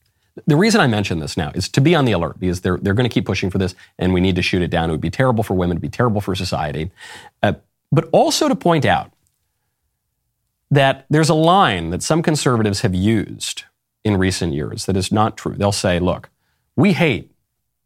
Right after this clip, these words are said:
second wave feminism." That's the bra burners of the seventies. That second wave feminism was bad. The third wave feminism, which was, I don't know, it was like the nineties, two thousands, that was also bad.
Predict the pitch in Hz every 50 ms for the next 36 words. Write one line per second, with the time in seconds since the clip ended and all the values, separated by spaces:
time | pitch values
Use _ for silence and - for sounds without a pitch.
0 | _ _ _ _ _ _ - - - 151 123 - 110 - 87 90 87 78 - -
1 | 95 90 90 73 67 60 - - - - 120 - _ _ _ _ _ _ _ _
2 | _ - 110 - - 104 87 98 98 92 90 87 92 92 87 87 90 92 - -
3 | 87 - - 95 85 82 80 - - - - - - _ - 127 127 107 - -
4 | - - - 226 220 156 143 127 117 101 117 110 101 95 90 90 87 73 71 90
5 | 92 110 107 95 87 78 - - 60 - - - _ _ _ _ _ _ _ _
6 | _ _ _ _ - 113 - - 254 254 220 180 160 139 117 101 - 117 104 92
7 | 87 76 58 - - 73 - - - _ _ _ _ _ _ _ 113 - - 107
8 | 95 95 - - - - - 95 95 90 90 98 104 104 92 98 87 82 85 87
9 | 98 107 110 113 117 117 107 - - 117 104 107 98 98 101 101 95 117 151 175
10 | 165 135 117 95 98 101 - - _ _ _ _ _ - 143 151 - - 107 87
11 | 92 85 76 - - 67 -